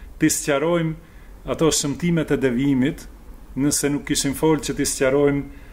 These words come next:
do të thënë, të ki-, të këqijat e devijimeve dhe bidateve, nuk do ta kishim kuptu pse është kaq mirë ta pasojmë sunetin e pejgamberit sallallahu alaihi wasallam.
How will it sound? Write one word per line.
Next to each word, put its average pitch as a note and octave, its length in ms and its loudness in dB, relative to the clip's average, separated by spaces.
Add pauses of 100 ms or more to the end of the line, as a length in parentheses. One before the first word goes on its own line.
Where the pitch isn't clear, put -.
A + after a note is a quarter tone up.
(160)
do C3+ 80 -10
të B2+ 80 -8
thënë, C3 220 -2 (100)
të - 80 -14
ki-, D3+ 220 0 (100)
të - 80 -10
këqijat D3+ 480 2
e C3+ 100 2 (540)
devijimeve C3 680 2
dhe A#2+ 100 -2
bidateve, D3 480 0
nuk E3+ 160 -2
do F3+ 120 2
ta F#3 120 4
kishim D#3+ 240 0
kuptu F#3 400 -2
pse F#3+ 300 0
është - 180 -4
kaq E3 240 0
mirë F3 220 2
ta D3+ 100 4
pasojmë D#3+ 720 -2
sunetin D#3 480 -2
e C3 80 -2
pejgamberit C3 460 0
sallallahu A2+ 400 -2
alaihi G#2+ 100 -6
wasallam. G2 320 -10